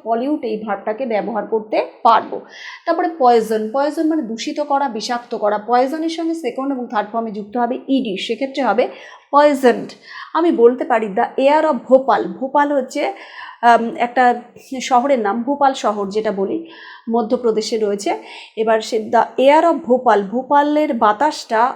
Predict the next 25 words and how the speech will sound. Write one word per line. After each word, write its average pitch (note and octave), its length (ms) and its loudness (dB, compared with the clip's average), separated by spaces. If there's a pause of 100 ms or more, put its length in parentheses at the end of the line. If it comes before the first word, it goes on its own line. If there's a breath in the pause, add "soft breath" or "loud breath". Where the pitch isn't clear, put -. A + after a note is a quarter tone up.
(160)
was D4 300 2 (480)
poisoned, C4 840 2
দূষিত A#3+ 320 -2
হয়ে C4+ 260 4
গেছিল, G#3+ 320 0
বিষাক্ত A#3 560 -2
হয়েছিল। A3 500 -2
কিসের C#4 340 -6
দ্বারা? D4 200 0
With A#3+ 300 -4
gas। G3 340 -4 (640 loud breath)
গ্যাসের B3+ 260 2
দ্বারা। C#4+ 140 0
আমরা D4 120 -2
প্রত্যেকেই D#4 380 0
জানি D#4 160 -2
ভোপালের B3+ 420 2
গ্যাস A#3+ 280 2
দুর্ঘটনা B3 460 -2
ফেমাস A#3+ 440 -4
একটা G#3+ 360 -6
ঘটনা, A3+ 380 -6
প্র-, - 260 -10
প্রচণ্ড C4+ 480 -6
পরিমাণে B3 400 -2